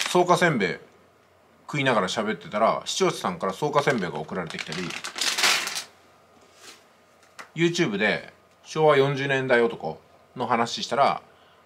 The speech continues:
「僕も買いました、私も買いました」っつって、視聴者さんが私の放送を見て影響を受けてこれ買ったりとかね。まさに個人の時代だなと思いますね。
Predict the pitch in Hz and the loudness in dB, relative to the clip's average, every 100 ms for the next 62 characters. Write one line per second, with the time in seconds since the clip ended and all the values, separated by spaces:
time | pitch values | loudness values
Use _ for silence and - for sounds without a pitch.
0 | _ _ - 147 180 202 185 190 190 135 | _ _ -4 0 4 4 4 4 4 2
1 | 101 175 165 180 180 180 165 90 76 - | 2 0 0 2 2 2 2 -2 -6 -12
2 | 92 - 233 - - 87 110 87 - - | -10 -2 0 0 -4 0 2 2 -2 -14
3 | - 123 123 131 117 123 123 113 90 95 | -8 -6 -4 -4 -2 0 0 -2 -2 -4
4 | - 113 90 - 170 - - 82 - - | 0 -2 -2 -10 -10 -10 -10 -12 -12 -18
5 | 185 196 - _ _ _ _ - - - | -14 -14 -16 _ _ _ _ -20 -20 -20
6 | _ _ _ _ _ _ - - - - | _ _ _ _ _ _ -20 -20 -10 -6
7 | - - - _ 170 156 202 - 220 208 | -6 -8 -20 _ 0 0 0 -2 -2 -2
8 | 165 170 160 160 143 147 139 - 117 107 | -6 -8 -8 -8 -10 -14 -20 -16 -10 -10